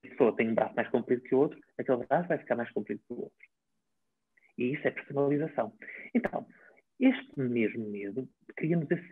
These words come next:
sistema de alerta. E esse sistema de alerta é essencial para nós termos uma percepção mais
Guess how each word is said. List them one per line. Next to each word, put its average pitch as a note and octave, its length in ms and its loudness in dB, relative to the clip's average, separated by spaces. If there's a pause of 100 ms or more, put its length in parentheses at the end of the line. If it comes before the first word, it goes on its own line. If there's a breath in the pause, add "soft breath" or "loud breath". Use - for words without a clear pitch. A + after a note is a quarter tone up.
sistema D#3 380 -4
de D3+ 80 -4
alerta. D#3 400 2
E F#3 40 4
esse G3 160 -2
sistema A2 340 -2
de C3 80 2
alerta G#2+ 320 2
é C3+ 60 4
essencial B2 640 -2
para C3 240 0
nós B2+ 300 0
termos A2+ 280 0 (100)
uma C3+ 180 -2
percepção - 680 -2 (380 soft breath)
mais D3 320 0